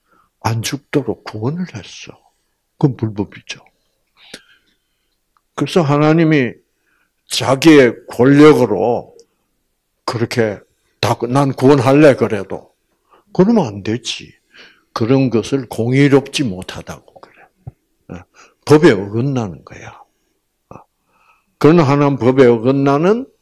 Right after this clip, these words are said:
구원을 해, 했어.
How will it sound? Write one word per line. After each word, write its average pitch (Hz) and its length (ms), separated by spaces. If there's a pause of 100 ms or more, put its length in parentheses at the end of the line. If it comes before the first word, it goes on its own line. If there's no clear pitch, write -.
(1300)
구원을 135 680
해, 110 140 (120)
했어. 151 540